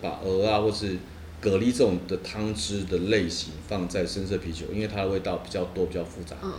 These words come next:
Speaker 1: 加起来会好喝。台湾最近有人做，应该是有鬼吧，台北一个酒厂，
Speaker 2: 哦。
Speaker 1: 有鬼他们有做哈。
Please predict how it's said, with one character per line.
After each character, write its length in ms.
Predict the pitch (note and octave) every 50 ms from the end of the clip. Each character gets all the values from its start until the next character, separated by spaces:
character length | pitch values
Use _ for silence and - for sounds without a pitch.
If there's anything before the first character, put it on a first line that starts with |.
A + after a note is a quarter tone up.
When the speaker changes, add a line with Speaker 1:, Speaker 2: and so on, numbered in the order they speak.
| E2 F2 -
Speaker 1:
加 160 | F#2 A2 A2
起 100 | A2 G2+
来 40 | F2
会 80 | F#2+ G2
好 220 | - - C#2+ C#2 D2+
喝。 140 | F2 F2 F2 - - - - - - - - -
台 240 | - C#3+ D3+ F3 G3
湾 260 | G#3 G#3 G#3+ G#3+ G#3+
最 180 | G#3 A3+ A3 G#3
近 300 | F3+ A3 A3 G#3 F3+ D3+
有 160 | B2+ A#2 A2
人 180 | A2 A2+ B2
做， 200 | C3+ D3+ F3 E3
应 100 | D#3 D#3+
该 80 | D#3+ D#3+
是 140 | D#3 D#3+ D#3
有 220 | C3 A#2 A#2 D3+
鬼 200 | D3+ - A2 F2+
吧， 300 | E2 E2+ E2 D2 - - - -
台 140 | - A#2 C3
北 160 | - A#2+ G#2+
一 20 | A2
个 80 | A2+
酒 160 | G#2+ G2+ G#2
厂， 180 | G#2+ - F#2 F#2+
Speaker 2:
哦。 40 | G2+
Speaker 1:
有 60 | A2+
鬼 80 | A2+ G#2
他 100 | G#2+ A#2
们 100 | A2+ G#2
有 100 | F2+ F2+
做 260 | - - A2+ G2+ F2 F2 F#2+
哈。 200 | F#2 E2+ -